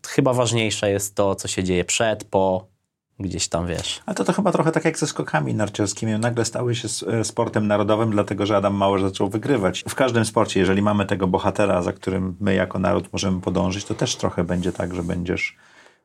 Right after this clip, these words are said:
Speaker 2: być może bardziej na tej głównej fali,
Speaker 1: <laughs>
Speaker 2: wygrywając mistrzostwa, czy nie?
Speaker 1: Myślę, że tak. Myślę, że nie, nigdy do tego stopnia jak, e, jak Adam Małysz. Natomiast zauważ, że na przykład Piotr Żyła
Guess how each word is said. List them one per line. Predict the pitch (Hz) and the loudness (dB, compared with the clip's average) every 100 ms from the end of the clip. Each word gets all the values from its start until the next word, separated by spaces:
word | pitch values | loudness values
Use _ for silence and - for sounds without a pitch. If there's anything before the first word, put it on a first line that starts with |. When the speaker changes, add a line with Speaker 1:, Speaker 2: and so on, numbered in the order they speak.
| _ | _
Speaker 2:
być | - | -4
może | 90 92 90 | -2 0 0
bardziej | 90 87 95 90 87 87 | -2 -2 0 0 0 -4
na | 90 87 | -4 -2
tej | 98 | 0
głównej | 90 135 120 92 | 2 2 4 4
fali, | 90 92 85 90 117 - 110 | 2 2 2 4 2 2 2
Speaker 1:
<laughs> | 131 110 | 2 2
Speaker 2:
wygrywając | 104 117 - 107 98 92 104 | 2 2 2 2 2 0 -2
mistrzostwa, | 92 - 95 - - | -4 -2 -2 -4 -8
czy | 95 107 | -4 0
nie? | 98 85 - _ _ _ _ _ _ _ _ | 2 2 -2 _ _ _ _ _ _ _ _
Speaker 1:
Myślę, | 262 254 - 247 | 0 0 2 0
że | 254 | 2
tak. | 247 226 202 | 2 0 2
Myślę, | 151 - | 0 0
że | 160 180 | 2 2
nie, | 190 180 175 | 2 2 2
nigdy | 180 165 175 | 2 2 0
do | 165 | 0
tego | 185 165 | -2 -2
stopnia | - 170 - 165 | -2 -4 0 0
jak, | 160 156 - - | 2 -2 -4 -2
e, | 170 151 73 73 73 139 71 69 | 0 0 -2 -4 -4 -4 -4 -4
jak | 67 135 | 0 2
Adam | 123 139 143 | 2 2 2
Małysz. | 170 165 139 180 - - _ _ _ _ _ | 2 2 2 0 -2 -8 _ _ _ _ _
Natomiast | 139 160 156 143 | -2 0 2 2
zauważ, | 143 156 147 135 147 165 - | 0 0 2 2 0 0 -2
że | 135 135 | -2 -2
na | 139 | 0
przykład | 131 - 123 139 131 131 127 - - | -2 -4 -2 0 2 0 -4 -12 -4
Piotr | 165 135 | 0 2
Żyła | 135 131 139 131 143 165 | 2 2 2 2 0 -2